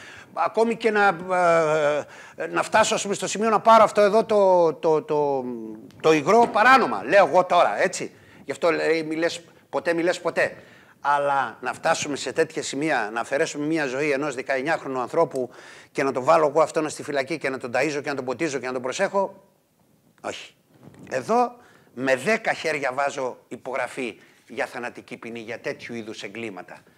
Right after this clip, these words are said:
Με δέκα χέρια. Και ας πάρω εγώ την αμαρτία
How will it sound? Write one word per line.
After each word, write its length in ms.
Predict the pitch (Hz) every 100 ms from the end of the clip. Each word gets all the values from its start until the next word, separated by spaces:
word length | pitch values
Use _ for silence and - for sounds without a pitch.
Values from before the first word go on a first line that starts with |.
| _
Με 280 | - 123 131 110
δέκα 360 | 160 214 214 175
χέρια. 720 | - 185 156 117 120 107 - _ _ _ _ _ _
Και 100 | 147
ας 340 | 135 - - -
πάρω 200 | 151 151
εγώ 120 | 143
την 120 | 139 131
αμαρτία 640 | 120 107 123 107 92